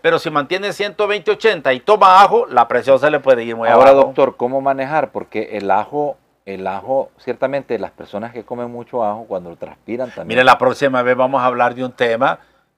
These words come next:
Speaker 1: y si el tema de hoy es fitoterapia.
Speaker 2: Claro.
Speaker 1: Porque tiene que ver con los componentes de las cosas que están a nuestro alrededor,
Speaker 2: Vaya.
Speaker 1: que son para tratar nuestros problemas
Speaker 2: Démosle,
Speaker 1: de salud. Pero
Speaker 2: démosle.
Speaker 1: ese va a ser una sección distinta porque el polen de abeja silvestre, ¿para qué es y qué tiene? Y empezamos a hablar,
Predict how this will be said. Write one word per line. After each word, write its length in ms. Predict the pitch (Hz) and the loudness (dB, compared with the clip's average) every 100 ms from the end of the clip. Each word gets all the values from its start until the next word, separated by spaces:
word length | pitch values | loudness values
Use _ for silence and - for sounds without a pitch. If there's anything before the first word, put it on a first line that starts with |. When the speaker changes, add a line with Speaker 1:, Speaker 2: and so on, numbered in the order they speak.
| - | -14
Speaker 1:
y 120 | 113 | -12
si 200 | - 123 | -8 -6
el 140 | 117 | -4
tema 260 | - - 175 | 0 2 4
de 80 | 160 | 6
hoy 200 | 175 185 | 6 6
es 200 | 175 - _ _ | 2 -2 _ _
fitoterapia. 1000 | - - 214 170 143 139 131 - 95 90 _ _ _ | -20 0 0 2 2 4 4 0 -10 -18 _ _ _
Speaker 2:
Claro. 180 | 85 78 73 _ | -20 -20 -20 _
Speaker 1:
Porque 220 | 131 123 | -2 0
tiene 260 | 120 156 151 | 0 0 0
que 120 | 147 | 0
ver 120 | 156 | 0
con 140 | 156 156 | 0 -2
los 140 | - | 0
componentes 600 | 151 131 135 131 151 165 | -2 2 2 2 -2 -2
de 120 | 147 | 0
las 140 | 135 - | 0 2
cosas 280 | 135 170 | 2 0
que 80 | 165 | -8
están 220 | 160 156 | -2 -2
a 80 | 160 | 0
nuestro 260 | 160 156 156 | -4 -4 -4
alrededor, 440 | 156 147 151 175 | -2 0 2 2
Speaker 2:
Vaya. 200 | 85 87 - | 0 -8 -6
Speaker 1:
que 120 | 135 | -4
son 180 | - 185 | 2 2
para 240 | 214 202 180 | 4 4 4
tratar 300 | 147 143 170 | 2 2 2
nuestros 280 | 170 151 | -4 -6
problemas 380 | 135 135 143 147 | -2 2 4 4
Speaker 2:
Démosle, 120 | 151 | 2
Speaker 1:
de 80 | 120 | 2
salud. 340 | 139 143 170 - _ - | 2 2 -2 -8 _ -10
Pero 80 | 85 | -4
Speaker 2:
démosle. 220 | 85 139 | 2 2
Speaker 1:
ese 120 | 180 196 | 4 6
va 80 | 185 | 6
a 40 | |
ser 160 | 175 185 | 6 4
una 200 | 196 165 | 2 0
sección 440 | 160 - 160 175 | -4 -6 -4 -4
distinta 540 | 180 - 170 180 - | -4 -8 -10 2 2
porque 420 | 165 165 135 123 - - - - | 4 2 2 -4 -6 -14 -20 -2
el 200 | 170 170 | 0 2
polen 360 | - 262 240 | 6 8 8
de 80 | 214 | 4
abeja 280 | 226 214 208 | 2 2 -2
silvestre, 560 | 185 202 226 180 - 139 | -4 -2 -2 -2 -6 -2
¿para 360 | - 220 190 | 2 4 2
qué 220 | 208 208 | -2 -4
es 140 | 190 - | -4 -4
y 40 | |
qué 120 | 170 | -6
tiene? 300 | 175 160 107 | -4 -4 -4
Y 100 | 107 | -8
empezamos 480 | 113 113 113 117 135 | -12 -10 -4 -2 2
a 60 | 165 | 2
hablar, 280 | 160 175 | 4 2